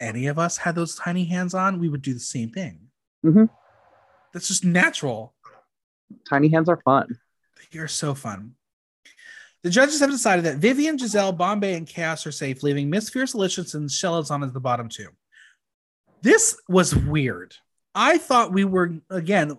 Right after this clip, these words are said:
Speaker 1: I wanted two winners as a team. I thought we were gonna get two bottoms as a team.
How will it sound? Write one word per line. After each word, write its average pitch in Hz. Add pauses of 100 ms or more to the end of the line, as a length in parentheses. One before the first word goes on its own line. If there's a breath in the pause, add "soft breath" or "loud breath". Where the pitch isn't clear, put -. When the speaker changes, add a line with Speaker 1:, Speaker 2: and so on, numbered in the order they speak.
Speaker 1:
I 170
wanted 202
two 202
winners 135
as 135 (100)
a 143
team. 143 (200 soft breath)
I 220
thought 233
we 190
were 175
gonna 165
get 151
two 151
bottoms 131
as 113
a 104
team. 92